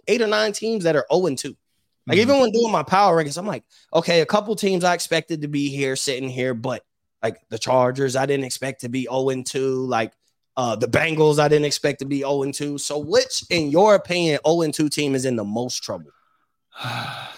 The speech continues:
Speaker 2: So there's four, the, the Cardinals, Panthers, Bears, and Texans. Like, A, I don't think anyone really expected them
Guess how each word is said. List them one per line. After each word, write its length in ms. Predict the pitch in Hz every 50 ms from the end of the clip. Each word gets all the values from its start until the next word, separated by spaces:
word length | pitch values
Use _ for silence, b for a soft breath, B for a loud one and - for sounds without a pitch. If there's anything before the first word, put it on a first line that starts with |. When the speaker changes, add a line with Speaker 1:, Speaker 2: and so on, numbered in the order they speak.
| -
Speaker 2:
So 220 | - - - 165 156
there's 240 | 160 165 147 -
four, 500 | - - - 165 175 170 139 127 127 123 127 -
the, 260 | 120 120 117 113 113
the 140 | 120 127 123
Cardinals, 480 | - - 131 135 139 143 139 131 127 -
Panthers, 480 | - - 127 127 110 - 120 113 -
Bears, 320 | - 120 117 120 120 110 117
and 100 | 110 104
Texans. 520 | - 117 110 107 - - 107 101 98 101
Like, 280 | 104 107 104 104 - - b b b b b _ _ _ _ _
A, 240 | 135 131 135 135 135
I 80 | 120 117
don't 200 | 117 123 120 113
think 220 | - 120 117 110
anyone 380 | 117 113 117 113 113 117 113 107
really 220 | 120 117 113 107
expected 480 | 101 - - - 113 113 - - 117 113
them 240 | 117 117 117 117